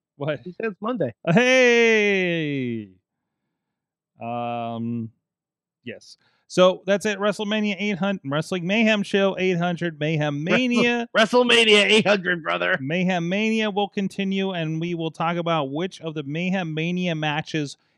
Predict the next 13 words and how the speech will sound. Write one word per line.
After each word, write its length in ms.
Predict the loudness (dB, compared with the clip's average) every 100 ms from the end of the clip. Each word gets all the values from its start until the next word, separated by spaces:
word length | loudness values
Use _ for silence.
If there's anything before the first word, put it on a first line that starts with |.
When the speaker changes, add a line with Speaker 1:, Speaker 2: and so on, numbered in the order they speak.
| -6
Speaker 1:
is 160 | -6
coming 460 | -6 -8 -6 -6 -8
true. 580 | -12 -10 -2 0 -2 -6 _ _ _ _ _ _ _ _ _ _ _ _
Speaker 2:
Mm-hmm. 140 | -14 -14 -16 _ _ _ _ _ _ _ _ _ _ _ -4
Speaker 1:
Wow. 540 | 0 0 -2 -6 -14 _ _ -10 -8
Speaker 2:
And 300 | -8 -10 -10 -10 -4 -2 4
the 80 | 4
second, 360 | 4 2 2 0
Speaker 1:
<laughs> 80 | -2
Speaker 2:
second 280 | -2 -2 0
one 180 | 0
this 220 | 2 0 0
year. 260 | -2 -2